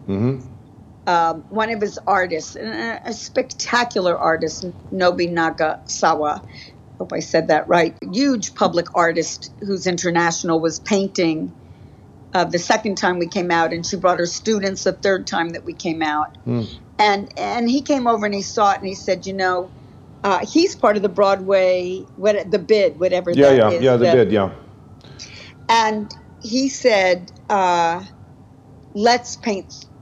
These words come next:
Speaker 2: Broadway. Let's really curate Broadway. You know, the artists are really serious and doing spectacular work. Why don't we bring them to Broadway?"
Speaker 1: Yeah.
Speaker 2: So call the stores and make sure we have permission,
Speaker 1: Mm-hmm.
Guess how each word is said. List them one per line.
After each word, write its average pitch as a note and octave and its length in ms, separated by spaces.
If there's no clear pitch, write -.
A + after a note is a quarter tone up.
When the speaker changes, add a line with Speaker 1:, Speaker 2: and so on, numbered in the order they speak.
Speaker 2:
Broadway. E3 600
Let's F#3+ 340
really F#3+ 320
curate F#3 680
Broadway. E3 800
You G3+ 100
know, E3 140
the E3 220
artists F#3+ 380
are F3 60
really F#3+ 340
serious F3 580
and E3+ 100
doing E3+ 180
spectacular E3+ 800
work. D#3 240
Why F3+ 140
don't G3 160
we F#3 80
bring E3+ 260
them D#3+ 180
to E3+ 120
Broadway?" E3+ 600
Speaker 1:
Yeah. A2 260
Speaker 2:
So G#3 180
call A3+ 360
the C4+ 120
stores F#3+ 440
and F#3 100
make F#3+ 160
sure G3 180
we G3+ 120
have F3 160
permission, E3+ 760
Speaker 1:
Mm-hmm. G#2 300